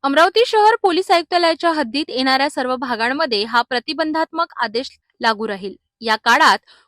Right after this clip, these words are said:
कोणत्याही प्रकारचे मोर्चे, सभा, निदर्शने, घोषणाबाजी,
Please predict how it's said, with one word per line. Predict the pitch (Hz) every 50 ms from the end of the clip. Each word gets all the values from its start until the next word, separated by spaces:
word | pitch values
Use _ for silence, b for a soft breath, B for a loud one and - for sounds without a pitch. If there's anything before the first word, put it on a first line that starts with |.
| b _
कोणत्याही | - 302 302 294 330 349 381 440
प्रकारचे | 466 466 392 - 349 339 339 - 370
मोर्चे, | 349 330 302 285 269 247 - 277 277 285 302
सभा, | - - 269 247 254 240 226 226
निदर्शने, | 240 247 240 208 233 247 - - 254 233 233 233
घोषणाबाजी, | 226 226 220 214 - - 277 320 320 311 247 214 - 185 180